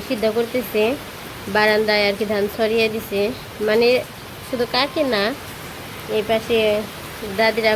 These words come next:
করছে, তারপরে হচ্ছে আব্দুল্লার দাদি করছে,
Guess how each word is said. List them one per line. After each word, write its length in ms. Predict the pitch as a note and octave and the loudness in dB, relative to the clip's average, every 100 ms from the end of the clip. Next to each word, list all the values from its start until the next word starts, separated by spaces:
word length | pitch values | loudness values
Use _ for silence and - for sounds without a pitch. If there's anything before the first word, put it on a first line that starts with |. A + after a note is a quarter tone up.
| G#3+ | 2
করছে, 340 | G#3+ - G#3+ G#3+ A3+ - | -4 -2 0 0 -2 -2
তারপরে 360 | G3+ G3 G#3+ A3 G#3+ | -2 -2 -2 -2 -4
হচ্ছে 320 | G3+ - G#3 G3+ - - - - - - - - - - - - - - A3+ | -6 -2 -2 -2 -4 -10 -12 -12 -12 -12 -10 -12 -12 -12 -10 -10 -6 0 0
আব্দুল্লার 500 | G#3+ A#3 A#3+ A3+ A3 - - - - - G#3+ | 2 -2 0 0 -2 -10 -12 -12 -12 -6 0
দাদি 220 | A3+ A3+ A#3 A3 | 2 2 -2 0
করছে, 380 | G3+ - G#3 | -2 -4 0